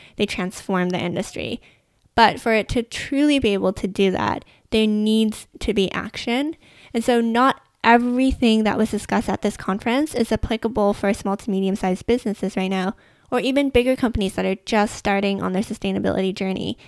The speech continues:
because it can be really overwhelming and really paralyzing. So that's why we always talk about sustainability priorities, bring it back down to your strategy, which is realistic based on your current state and your budget and your resources.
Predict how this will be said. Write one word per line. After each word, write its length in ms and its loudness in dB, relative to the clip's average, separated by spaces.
because 240 0
it 100 0
can 120 -2
be 120 2
really 260 2
overwhelming 600 -2
and 140 -4
really 180 -2
paralyzing. 880 -2
So 120 0
that's 200 4
why 140 2
we 100 2
always 280 2
talk 200 -8
about 220 -4
sustainability 680 -2
priorities, 760 0
bring 200 -2
it 220 -6
back 240 -6
down 200 -6
to 120 -8
your 80 -4
strategy, 800 0
which 160 -4
is 180 -4
realistic 920 -4
based 320 -4
on 400 -4
your 640 -2
current 380 -4
state 480 0
and 120 -2
your 100 -2
budget 420 -2
and 140 -6
your 120 -6
resources. 720 -4